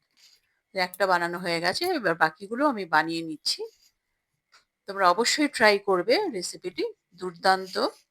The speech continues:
আমার প্রসাদ গ্রহণ করা হয়ে গেছে, তো সেই জন্যই আমি বলছি কেমন টেস্ট হয়েছে, দুর্দান্ত হয়েছে। তোমরা অবশ্যই ট্রাই করবে।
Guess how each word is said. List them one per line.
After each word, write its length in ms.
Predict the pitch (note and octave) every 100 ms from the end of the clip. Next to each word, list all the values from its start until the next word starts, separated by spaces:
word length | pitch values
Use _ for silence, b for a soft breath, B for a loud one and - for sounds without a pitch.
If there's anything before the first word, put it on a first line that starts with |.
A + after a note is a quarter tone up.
| _ _ _ _ -
আমার 300 | E3 E3+ E3
প্রসাদ 340 | E3 F#3+ - A3
গ্রহণ 280 | G3+ G#3+ G3+
করা 240 | F#3+ F3 F3+
হয়ে 280 | F3 F3 E3+
গেছে, 340 | D#3+ D#3 - D#4
তো 120 | C#4+ F3
সেই 260 | - F3 F3
জন্যই 320 | F3+ F#3 F3+
আমি 140 | F3 F3
বলছি 360 | E3 E3 - D4+
কেমন 260 | F3 D#3+ E3
টেস্ট 300 | E3 D#3+ -
হয়েছে, 240 | E3+ E3+ B3+
দুর্দান্ত 500 | F#3+ E3+ F3 F3+ F3
হয়েছে। 340 | F#3 E3+ E3+ D#4+
তোমরা 220 | - E3+ D#3+
অবশ্যই 380 | E3+ E3+ A3+
ট্রাই 240 | A3 F3+ E3+
করবে। 280 | E3+ F3+